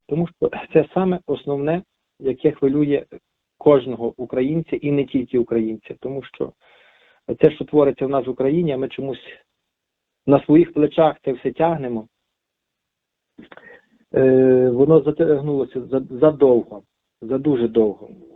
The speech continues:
І хочеться, щоб нарешті запанував мир, спокій, щоб всі наші хлопці, дівчата повернулися додому, до своїх родин, до своїх сімей, до своїх дітей,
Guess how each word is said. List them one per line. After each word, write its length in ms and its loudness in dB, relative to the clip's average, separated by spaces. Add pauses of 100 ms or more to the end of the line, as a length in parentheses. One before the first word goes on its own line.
(140)
І 40 -12
хочеться, 420 -2
щоб 240 -6
нарешті 600 -2
запанував 440 -2
мир, 300 0
спокій, 380 -8
щоб 200 -12 (200)
всі 320 -10
наші 420 -8 (540)
хлопці, 560 0 (220)
дівчата 640 -2
повернулися 640 -4
додому, 440 -2
до 120 -6
своїх 540 -4 (100)
родин, 380 0
до 80 0
своїх 340 -2 (200)
сімей, 400 -4 (340)
до 100 -8
своїх 500 -2
дітей, 720 0